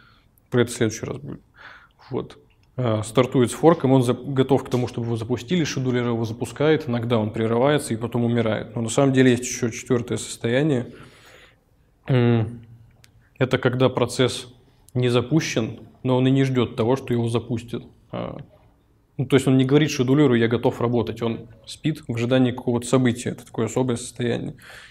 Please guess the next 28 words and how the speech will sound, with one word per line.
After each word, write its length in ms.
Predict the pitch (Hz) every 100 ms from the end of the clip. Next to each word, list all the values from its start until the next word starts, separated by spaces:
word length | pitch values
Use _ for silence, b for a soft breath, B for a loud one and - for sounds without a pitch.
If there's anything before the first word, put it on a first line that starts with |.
| B
И 40 | 117
это 360 | 117 127 120 117 - - b b b b b b b -
отправить 440 | - 151 165 165
его 100 | 143
в 40 | 127
такое 240 | 139 143
состояние, 500 | 135 120 135 139 160
например, 380 | 139 127 123 131
можно 340 | 127 135 127
с 40 | 123
системными 460 | - - 127 123 123
вызовами 340 | 123 120 120
select 380 | 117 123 135 139
или 100 | 120
poll, 440 | 117 - 131 123 - -
когда 520 | 120 117 117 113 110
мы 100 | 123
говорим, 260 | 117 123 120
что 140 | - 113
мы 80 |
хотим 260 | 110 - 117
с 60 | -
такого-то 400 | - 123 113 120
файлового 460 | 123 113 113 113
дескриптора 560 | 113 110 135 151 127 113
что-то 260 | - - 110
прочитать, 680 | 110 - - 139 151 - -
и 320 | 113 113